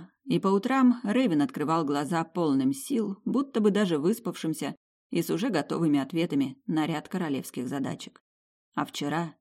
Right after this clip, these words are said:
вчера во время такой медитации он увидел Энви. Нет, она и без того снилась ему еженочно. То истекающая кровью, потому что он не успел её спасти, то коварно улыбающаяся, стоя по другую сторону границы,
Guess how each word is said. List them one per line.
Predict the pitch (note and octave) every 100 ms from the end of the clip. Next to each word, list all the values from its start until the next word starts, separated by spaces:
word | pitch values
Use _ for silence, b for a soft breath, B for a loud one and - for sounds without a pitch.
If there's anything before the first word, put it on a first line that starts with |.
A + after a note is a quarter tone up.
| _ _ _ _
вчера | - D#3 F3 F3+
во | D3+
время | E3 F3 E3+
такой | D#3+ D#3+
медитации | D#3 D3 D#3 F#3 - - B2+ - _ _ _
он | E3+ E3+
увидел | D#3+ D#3+ D#3+ -
Энви. | E3+ C#3+ C3+ C3 - _ _ _ _ -
Нет, | G#3+ G3 C#3
она | D#3+ F3
и |
без | E3+ F3+
того | G3 G#3+
снилась | F3+ E3 D#3+ C#3 C#3
ему | C#3 C#3
еженочно. | C#3 C#3+ C3+ C3 - - _ _ -
То | G#3
истекающая | F3+ E3 E3 F3 D#3+ - D#3
кровью, | F3 F#3 F3 E3+
потому | E3 D3+ D#3+
что | D3+ - C#3+
он | D3
не | D3
успел | D3 - C#3+ C#3
её | C#3
спасти, | C3+ C#3+ C#3 - - C#3 - _ _ _
то | E3
коварно | D#3+ D#3 D#3+ D#3 D3+
улыбающаяся, | D#3 C#3+ C#3+ D3 C#3+ C#3+ C3 - C3+
стоя | - D3 C#3
по | C#3+
другую | C#3+ C#3 D3 C#3+
сторону | D#3 C#3+ C#3+ C#3
границы, | C#3+ C#3 C#3 C#3 -